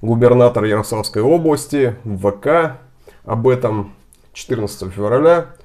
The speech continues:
в четырнадцать двенадцать сообщает: «В результате коммунальной аварии в Ростове без отопления и горячей воды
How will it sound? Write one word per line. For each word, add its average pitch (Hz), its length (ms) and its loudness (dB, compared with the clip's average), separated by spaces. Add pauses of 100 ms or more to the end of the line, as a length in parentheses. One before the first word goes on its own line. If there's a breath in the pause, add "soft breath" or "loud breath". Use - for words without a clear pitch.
в - 60 -20
четырнадцать 113 400 -4
двенадцать 110 340 -4
сообщает: 113 500 -4
«В - 20 -12
результате 117 440 -4
коммунальной 117 640 -2
аварии 131 360 0
в 120 60 -4
Ростове 131 400 -2
без 110 160 -2
отопления 107 480 -2
и - 20 -2
горячей 104 360 -2
воды 117 380 0